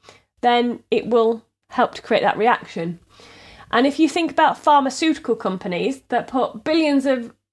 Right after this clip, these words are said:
pounds or dollars into developing different pharmaceuticals, one of the things that they need to prove is that their drug is more effective than the placebo, the individual's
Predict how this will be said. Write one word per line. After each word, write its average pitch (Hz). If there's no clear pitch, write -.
pounds 247
or 240
dollars 226
into 214
developing 208
different 214
pharmaceuticals, 226
one 285
of 294
the 294
things 277
that 269
they 269
need 254
to -
prove 269
is 240
that -
their 254
drug 254
is -
more 240
effective -
than 214
the 214
placebo, 180
the 214
individual's 269